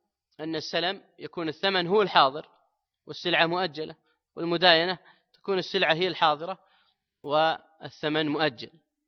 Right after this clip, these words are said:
وفي كلتا الصورتين يكسب ال-، البائع من هذا. ففي السلم يأخذ السلعة بسعر أقل لأن ثمنه مقدم، وفي المداينة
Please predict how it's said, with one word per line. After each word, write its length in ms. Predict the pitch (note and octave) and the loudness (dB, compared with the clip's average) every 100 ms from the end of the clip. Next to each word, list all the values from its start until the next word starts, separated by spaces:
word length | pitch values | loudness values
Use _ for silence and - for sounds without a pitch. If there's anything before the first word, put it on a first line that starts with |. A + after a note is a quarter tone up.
| _ _ _ _ _ | _ _ _ _ _
وفي 240 | D#3+ D#3 G3+ | -10 -8 -6
كلتا 380 | G#3+ F#3 D#3+ F3+ | -6 -8 -6 -8
الصورتين 720 | D3+ F3 D#3 C#3+ D3 F#3 - _ _ | -8 -4 -4 -4 -6 -6 -10 _ _
يكسب 440 | F3+ G#3 - D3+ - _ _ _ _ _ C3 | -2 -2 -2 -8 -10 _ _ _ _ _ -14
ال-، 160 | C#3 | -8
البائع 600 | C3+ B2+ C3+ D3+ B2+ A2+ _ _ | -6 -8 -2 -2 -2 -6 _ _
من 180 | D3 C#3 | -12 -6
هذا. 300 | C#3+ A2 - _ _ _ _ _ _ _ | -6 -8 -14 _ _ _ _ _ _ _
ففي 200 | E3 D3+ | -12 -10
السلم 460 | F3 - F#3+ F#3 G#3 _ | -10 0 2 2 -2 _
يأخذ 280 | F#3 G3 G3+ | -6 -4 -2
السلعة 360 | E3+ - G3+ G#3 | -4 0 2 0
بسعر 360 | F#3 G#3+ G#3 | 0 0 2
أقل 280 | G#3+ A#3 E3 - _ _ _ _ _ | 4 2 0 -6 _ _ _ _ _
لأن 200 | D#3 D#3+ | -10 -8
ثمنه 320 | D3+ F3+ F3+ F3 | -2 0 0 -2
مقدم، 440 | F#3 G#3+ C#3 - _ _ _ _ _ - | 2 0 0 -12 _ _ _ _ _ -16
وفي 160 | C#3+ | -8
المداينة 600 | F3 F3 E3 D#3+ D#3+ F3+ | -4 -2 2 2 0 -8